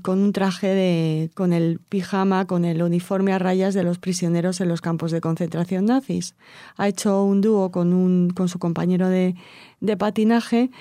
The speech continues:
sobre la canción Beautiful That Way. Fue este sábado por la noche. Ella es campeona olímpica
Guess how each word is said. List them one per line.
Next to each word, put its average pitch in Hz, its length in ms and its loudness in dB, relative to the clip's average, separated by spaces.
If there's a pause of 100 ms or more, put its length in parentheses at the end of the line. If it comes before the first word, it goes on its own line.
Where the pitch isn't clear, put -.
(320)
sobre 226 500 0
la 214 160 2
canción 208 500 2
Beautiful 202 480 0
That 160 260 -2
Way. 160 420 -4 (1200)
Fue 226 200 -2
este 220 200 0
sábado 202 360 2
por 196 140 0
la 190 120 2
noche. 269 540 2
Ella 208 260 2
es 202 180 -2
campeona 190 480 2
olímpica 196 580 0